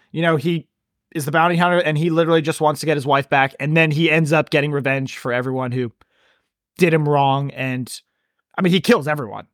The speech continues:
That's just what it is. He kills every single person, including that, uh, <laughs> well, well, the funniest, one of the funniest parts for me was he killed, um, DiCaprio's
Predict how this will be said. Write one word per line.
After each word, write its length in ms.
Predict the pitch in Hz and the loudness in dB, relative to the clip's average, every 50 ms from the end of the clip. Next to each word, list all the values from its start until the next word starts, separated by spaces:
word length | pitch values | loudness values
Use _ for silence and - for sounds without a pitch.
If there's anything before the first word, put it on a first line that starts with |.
| _ _ | _ _
That's 240 | 160 175 170 - - | -4 -4 -4 -4 -10
just 260 | - - 185 - - | -4 -4 -4 -4 -2
what 140 | 151 156 151 | -2 -2 -2
it 80 | 151 151 | -2 -6
is. 100 | 135 - | -8 -10
He 100 | 151 147 | -12 -6
kills 220 | - 190 170 156 | -2 -2 -2 0
every 320 | 160 180 185 175 208 202 | -2 -2 -2 0 0 -2
single 540 | 175 - 190 175 175 165 175 170 165 160 - _ _ _ _ _ _ _ _ _ _ _ _ _ _ | 0 -2 -2 -2 0 2 0 0 0 -2 -8 _ _ _ _ _ _ _ _ _ _ _ _ _ _
person, 360 | 190 233 233 - 143 117 - _ _ _ | 0 0 0 -2 -6 -10 -12 _ _ _
including 760 | - 196 202 - - - 185 208 262 277 269 247 226 226 214 175 - _ _ _ _ _ _ _ _ | -4 -4 -4 -4 -4 -4 -2 0 0 0 -2 -2 -2 -2 -6 -8 -12 _ _ _ _ _ _ _ _
that, 240 | 156 185 190 190 - _ - | 0 0 0 0 -2 _ -2
uh, 400 | 190 185 180 175 170 170 165 - - _ _ _ _ _ _ _ _ _ _ | 0 2 2 2 2 0 -2 -4 -8 _ _ _ _ _ _ _ _ _ _
<laughs> 80 | - - - - _ _ _ - 233 214 185 _ | -12 -12 -12 -18 _ _ _ -20 -20 -20 -18 _
well, 260 | 165 160 180 202 208 175 | -2 0 0 0 0 -2
well, 160 | 175 190 180 185 180 | -2 0 0 0 0
the 80 | 143 - _ _ | -2 -6 _ _
funniest, 380 | - 220 214 233 233 208 - - | 0 0 2 2 0 0 -2 -4
one 140 | 196 202 202 | -4 -4 -4
of 40 | |
the 60 | 208 180 | -4 -4
funniest 360 | - 196 196 202 202 - - | -2 -2 0 0 -2 -4 -4
parts 300 | - 185 190 190 - - | -2 -2 -2 -2 -4 -8
for 200 | - - 175 165 | -6 -4 -4 -2
me 160 | 160 170 170 165 | 0 -2 0 0
was 300 | 156 151 147 143 - - _ _ _ _ _ _ _ _ _ _ _ - | 0 0 0 -2 -4 -10 _ _ _ _ _ _ _ _ _ _ _ -10
he 180 | - 170 170 | -8 -8 -8
killed, 600 | 139 - - - 180 180 180 185 180 180 170 175 - _ _ _ _ _ _ _ | -8 -8 -2 0 2 4 4 4 2 0 -2 -6 -12 _ _ _ _ _ _ _
um, 440 | - 139 147 143 139 143 139 139 135 - _ _ _ - - _ _ _ _ _ _ _ _ - | -6 -6 -4 -4 -4 -4 -6 -8 -10 -14 _ _ _ -20 -20 _ _ _ _ _ _ _ _ -8
DiCaprio's 880 | - - - - 196 165 180 - - 185 180 175 165 165 165 160 143 | -8 -8 -4 0 0 0 0 0 -2 0 2 2 2 2 2 0 -2